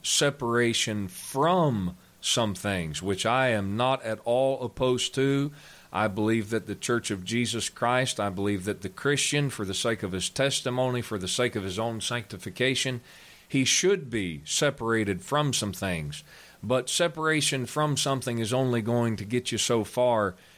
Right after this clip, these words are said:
if you're not separated unto some things. The Old Testament concept of this is found in the word consecration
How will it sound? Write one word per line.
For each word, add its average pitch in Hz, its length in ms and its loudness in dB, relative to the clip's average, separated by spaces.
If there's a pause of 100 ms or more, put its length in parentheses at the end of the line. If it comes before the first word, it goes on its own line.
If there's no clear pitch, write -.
(140)
if 120 200 2
you're 110 140 2
not 120 340 2 (180)
separated 117 840 2 (120)
unto 117 580 0
some 104 280 -2
things. 73 500 -6 (360)
The 104 180 4
Old 143 260 2
Testament 127 580 -4
concept 135 600 0
of 98 140 -4
this 110 260 0
is 104 140 -2
found 113 400 2
in 107 100 0
the 104 80 0
word 104 480 2
consecration 117 1120 0